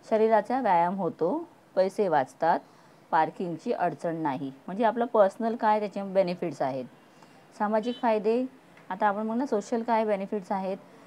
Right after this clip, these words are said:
तर वायू प्रदूषण कमी होईल, वाहतूक कोंडी कमी होईल, अपघातांचे प्रमाण घटेल. राष्ट्रीय फायदे, पेट्रोल, डिझेल या इंधनांची बचत, इंधन परदेशातून विकत घ्यावे लागत नाही,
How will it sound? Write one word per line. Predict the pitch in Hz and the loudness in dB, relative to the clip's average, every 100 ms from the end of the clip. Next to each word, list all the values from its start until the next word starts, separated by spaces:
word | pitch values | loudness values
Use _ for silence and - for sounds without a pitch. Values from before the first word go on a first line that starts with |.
| - - | -10 2
तर | 208 233 - 185 | 4 4 0 0
वायू | 185 180 190 | 4 4 4
प्रदूषण | 208 185 185 214 226 | 0 -2 -2 -2 0
कमी | 196 170 | -2 -2
होईल, | 180 165 156 165 185 - - - - | -2 -2 -2 -4 -6 -16 -20 -14 -2
वाहतूक | 175 175 214 | -2 0 -2
कोंडी | 226 185 220 | -2 -2 -2
कमी | 226 190 180 | -4 -4 -4
होईल, | 185 156 151 156 156 - - - - | -2 -2 -2 -4 -8 -16 -20 -20 -2
अपघातांचे | 175 175 196 202 185 247 | 0 2 0 0 -4 -4
प्रमाण | 285 196 160 185 226 | -2 -2 0 0 -2
घटेल. | 175 - 139 131 120 - - _ - - - - - - 190 | -6 -4 -4 -6 -10 -16 -20 _ -20 -20 -20 -20 -20 2 6
राष्ट्रीय | 185 185 226 247 | 6 4 0 0
फायदे, | 247 220 214 240 302 - - - - _ - - _ - | 4 4 4 0 -2 -12 -20 -20 -20 _ -20 -20 _ 0
पेट्रोल, | 208 175 202 202 | 0 2 0 0
डिझेल | 196 180 196 208 214 | 0 -2 -2 -2 0
या | 196 185 | 2 2
इंधनांची | 196 180 180 170 175 196 | 0 -4 -4 -4 -4 -2
बचत, | 170 156 170 147 143 - - - _ _ - - | 0 -2 -2 -2 -2 -6 -20 -20 _ _ -16 -8
इंधन | 196 190 247 | -4 -2 0
परदेशातून | 254 196 175 180 190 185 214 | 2 2 2 -4 -4 -2 -2
विकत | 175 - 208 | -2 -2 -2
घ्यावे | 202 185 175 180 | -2 0 0 2
लागत | 139 147 170 | 0 -2 -4
नाही, | 151 156 160 156 | -6 -4 -6 -6